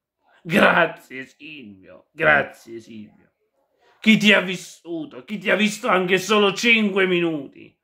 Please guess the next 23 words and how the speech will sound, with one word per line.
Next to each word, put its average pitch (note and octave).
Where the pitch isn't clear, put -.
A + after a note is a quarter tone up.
non F#3+
dimenticherà, C#3+
non A#3+
potrà A3+
dimenticare D#3+
un G3
vincente, E3+
un G#3
genio, C#3
una G3
persona F3+
avanti. A#2+
Hai G#3+
però G#3
anche G#3+
distrutto G3+
il F#3+
Milan, E3
così D#3
come D#3+
l'hai D#3
reso D3
grande, B2+